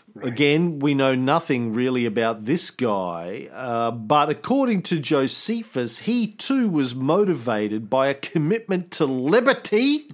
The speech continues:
Speaker 2: and freedom and the American way.
Speaker 1: Right. And peace-loving peoples.
Speaker 2: Now,
Speaker 1: Yes.
Speaker 2: yes. Now,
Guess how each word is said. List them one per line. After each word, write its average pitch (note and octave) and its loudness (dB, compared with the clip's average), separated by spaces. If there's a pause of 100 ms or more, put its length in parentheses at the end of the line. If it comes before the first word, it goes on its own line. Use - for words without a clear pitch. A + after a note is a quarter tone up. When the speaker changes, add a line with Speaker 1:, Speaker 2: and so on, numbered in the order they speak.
(500)
Speaker 2:
and D#3 2
freedom C#4+ 4 (1000)
and E3 2
the D#3+ 2
American G3+ 4
way. C3 2
Speaker 1:
Right. D#3 -6 (180)
And F3+ -8
peace-loving F#3 0
peoples. C#3+ -6 (140)
Speaker 2:
Now, B3+ 4 (260)
Speaker 1:
Yes. - -14 (680)
Speaker 2:
yes. G3 2
Now, G#3+ 2